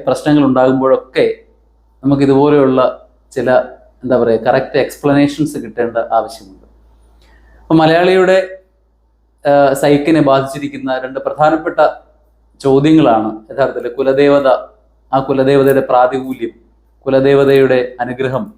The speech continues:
അപ്പൊ ഇങ്ങനെയുള്ള കാര്യങ്ങൾ എപ്രകാരത്തിലാണ് നമ്മളിലേക്ക് ഉണ്ടാകുന്നത്? അപ്പൊ ഭൗതിക ശാസ്ത്രത്തിന്റെ കാഴ്ചപ്പാടിൽ പറയുകയാണെങ്കിൽ ആദിമമായിട്ടുള്ളൊരു വൈബ്രേഷനാണ് ശരിക്കും പറഞ്ഞാൽ കുലദേവത എന്ന് പറയുന്ന സങ്കല്പം, അല്ലെങ്കിൽ അതൊരു യാഥാർത്ഥ്യമാണ്.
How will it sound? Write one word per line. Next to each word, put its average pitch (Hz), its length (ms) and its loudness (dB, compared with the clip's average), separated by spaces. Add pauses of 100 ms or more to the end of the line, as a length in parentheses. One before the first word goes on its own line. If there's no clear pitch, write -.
(260)
അപ്പൊ 196 80 0
ഇങ്ങനെയുള്ള 190 460 2
കാര്യങ്ങൾ 143 360 2
എപ്രകാരത്തിലാണ് 147 760 -2
നമ്മളിലേക്ക് 117 400 -18
ഉണ്ടാകുന്നത്? 98 440 -10 (760)
അപ്പൊ - 140 -2
ഭൗതിക 156 300 2
ശാസ്ത്രത്തിന്റെ 175 600 -2
കാഴ്ചപ്പാടിൽ 170 520 -2
പറയുകയാണെങ്കിൽ 156 520 -4
ആദിമമായിട്ടുള്ളൊരു 160 840 2
വൈബ്രേഷനാണ് 135 680 -2
ശരിക്കും 120 240 -20
പറഞ്ഞാൽ 117 220 -12
കുലദേവത 117 480 0
എന്ന് 113 140 0
പറയുന്ന 104 240 -10
സങ്കല്പം, - 420 -20 (680)
അല്ലെങ്കിൽ 135 220 0
അതൊരു 135 180 2
യാഥാർത്ഥ്യമാണ്. 135 680 -2